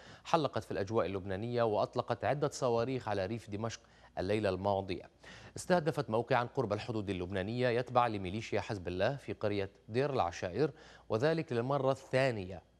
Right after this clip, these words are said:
خلال أقل من شهر. المصادر تحدثت عن أن الغارات الإسرائيلية هي الأوسع نطاقا منذ إسقاط الطائرة الروسية طالت مبنى في قيادة اللواء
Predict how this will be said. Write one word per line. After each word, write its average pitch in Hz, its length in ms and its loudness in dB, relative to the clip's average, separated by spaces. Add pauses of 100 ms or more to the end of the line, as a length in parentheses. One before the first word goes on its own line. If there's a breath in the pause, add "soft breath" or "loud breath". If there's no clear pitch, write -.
(120)
خلال 92 220 2
أقل 123 400 0
من 95 120 -6
شهر. 98 280 -6 (680 loud breath)
المصادر 156 420 4
تحدثت 151 520 0 (380 soft breath)
عن 120 200 2 (240)
أن 127 180 2
الغارات 110 500 2
الإسرائيلية 110 640 -2
هي 98 160 0
الأوسع 123 400 0
نطاقا 131 540 2 (280 loud breath)
منذ 139 260 2
إسقاط 120 300 0
الطائرة 110 400 2
الروسية 120 540 2 (360 loud breath)
طالت 170 500 4
مبنى 120 520 2
في 113 240 -2
قيادة 120 520 0
اللواء 104 540 2